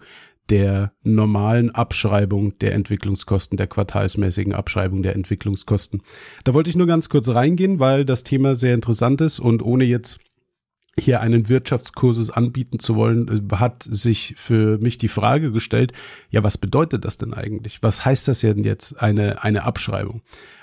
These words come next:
Äh, zuerst mal bedeutet das, und das sagt Paradox und auch der Paradox C E O mit, äh, sehr klaren Worten,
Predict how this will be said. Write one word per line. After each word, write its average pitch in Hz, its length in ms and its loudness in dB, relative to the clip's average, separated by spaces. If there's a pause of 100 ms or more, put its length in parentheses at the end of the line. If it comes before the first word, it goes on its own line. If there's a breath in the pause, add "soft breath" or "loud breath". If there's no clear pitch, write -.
Äh, 117 460 2
zuerst 139 380 2
mal 151 300 2
bedeutet 139 600 0
das, - 380 -2 (560)
und 123 220 2
das 117 200 0
sagt 104 440 0
Paradox 120 580 0
und 101 160 -2
auch - 160 -4
der 95 140 -4
Paradox 101 520 -4
C 98 160 -2
E - 40 0
O 156 200 4
mit, 127 300 -4
äh, 117 240 0
sehr 113 280 2
klaren 107 640 0
Worten, 147 360 0